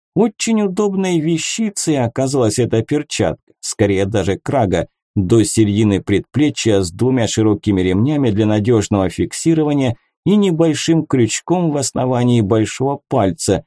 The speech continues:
для зацепа тетивы. В результате при взводе не нужно использовать пальцы, так что все мышцы до локтя практически не участвуют в этой тяжелой работе.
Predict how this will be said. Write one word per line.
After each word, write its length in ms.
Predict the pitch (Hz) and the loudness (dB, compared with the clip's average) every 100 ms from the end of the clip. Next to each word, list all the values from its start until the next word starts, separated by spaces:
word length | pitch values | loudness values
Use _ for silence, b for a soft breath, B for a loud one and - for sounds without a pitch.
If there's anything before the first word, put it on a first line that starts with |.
| _ | _
для 320 | - 101 123 107 | -2 0 2 2
зацепа 600 | 123 120 - 110 82 98 | -2 -4 -2 0 0 -2
тетивы. 640 | - - 147 131 104 82 - _ _ _ _ | -2 -4 -2 0 2 0 -6 _ _ _ _
В 180 | 107 107 | 0 2
результате 580 | 135 165 180 220 196 175 | 2 2 0 0 2 0
при 240 | - 139 | 0 0
взводе 500 | 135 127 170 190 156 | 0 0 0 2 4
не 140 | 139 | 4
нужно 340 | 135 170 156 131 | 2 2 2 0
использовать 920 | - 127 - - 147 135 131 127 117 - | 2 -2 -2 -2 -2 0 0 0 -4 -6
пальцы, 500 | 180 117 - - 165 - | -2 -2 -2 -4 -6 -4
так 220 | 190 165 | -4 -4
что 280 | - - 139 | -4 -2 0
все 280 | - 135 | 0 0
мышцы 580 | 120 139 160 - - 120 | 0 2 0 -2 -4 0
до 200 | 101 90 | 0 0
локтя 420 | 104 160 - - 165 | 0 -2 -2 -2 -2
практически 720 | - 165 - 180 151 - 147 | -4 -4 -8 -4 -4 -2 0
не 220 | 131 117 | 2 4
участвуют 840 | 95 82 - 143 135 - 117 110 | 2 -2 -4 -4 -4 0 2 2
в 100 | 107 | 2
этой 320 | 110 101 101 | 2 2 0
тяжелой 560 | 90 107 101 107 95 95 | 2 0 2 2 2 2
работе. 680 | 101 107 123 113 92 87 | 0 -2 2 2 2 -2